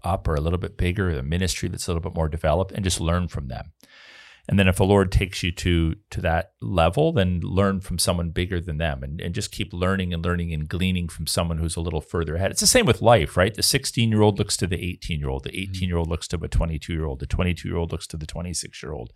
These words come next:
Speaker 1: You kind of learn how to live life by looking to those that have gone before you. But one of the rules that is really, really important is to always act bigger than you are,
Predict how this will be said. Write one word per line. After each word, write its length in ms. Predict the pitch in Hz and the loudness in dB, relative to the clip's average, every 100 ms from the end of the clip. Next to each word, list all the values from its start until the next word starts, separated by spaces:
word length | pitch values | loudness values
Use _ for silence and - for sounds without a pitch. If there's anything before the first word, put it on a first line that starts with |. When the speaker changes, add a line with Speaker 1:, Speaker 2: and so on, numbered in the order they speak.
| - - - - _ | -20 -20 -20 -20 _
Speaker 1:
You 100 | - | -4
kind 200 | 95 120 | 2 2
of 100 | 90 - | 2 0
learn 440 | 113 113 131 139 113 | 0 6 8 8 6
how 160 | 101 | 2
to 80 | 98 | 2
live 220 | 98 101 | 2 0
life 300 | 90 92 98 | 2 2 2
by 140 | 98 87 | 2 0
looking 420 | 82 113 - 98 | 4 2 2 -2
to 100 | 92 | 0
those 240 | 90 90 | 2 2
that 100 | 87 | 0
have 120 | 80 - | -4 2
gone 240 | 92 82 | 2 2
before 360 | 78 - 160 160 | -2 0 2 4
you. 260 | 90 101 - - - - - - _ | 2 0 -4 -16 -20 -20 -20 -20 _
But 80 | 110 | 6
one 180 | 127 175 | 6 8
of 40 | |
the 80 | 160 | 6
rules 880 | 110 123 156 185 120 80 90 92 - - _ - | 6 10 12 12 10 8 4 0 -2 -6 _ -2
that 480 | 113 101 92 95 _ _ _ | 6 8 8 6 _ _ _
is 200 | 107 90 | -2 4
really, 240 | 110 113 | 6 8
really 200 | 98 92 | 6 4
important 560 | 85 - - 143 - 90 | 4 6 8 6 4 0
is 160 | 87 - | -2 -2
to 80 | 101 | 4
always 360 | 101 95 90 - | 6 6 2 0
act 460 | 101 107 127 - 104 | 2 4 4 2 4
bigger 260 | 85 85 | 2 0
than 160 | 76 69 | -4 -4
you 160 | 65 64 | -6 -6
are, 360 | 62 53 50 | -6 -6 -8